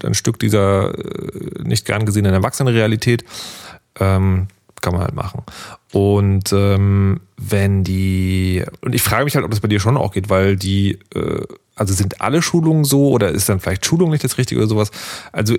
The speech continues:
ich, mit, mit diesem ganz von vorne anfangen, ich finde das auch immer so einen total romantischen Gedanken und den auch irgendwie schön.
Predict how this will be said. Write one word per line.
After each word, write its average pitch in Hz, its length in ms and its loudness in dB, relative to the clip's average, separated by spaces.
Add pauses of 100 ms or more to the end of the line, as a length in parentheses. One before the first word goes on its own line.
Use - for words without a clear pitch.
(120)
ich, - 200 -6
mit, - 320 -8
mit 131 160 2
diesem 135 180 2
ganz 139 220 -2
von 156 100 0
vorne 151 200 0
anfangen, 147 280 -2
ich - 100 -2
finde 170 180 2
das - 80 -2
auch - 220 0
immer 147 220 2
so 127 80 0
einen 135 80 0
total - 320 -2
romantischen 151 640 -2
Gedanken 156 520 -4 (480)
und 123 260 -2
den 120 120 0
auch 92 180 -2
irgendwie 131 360 -2
schön. 190 520 0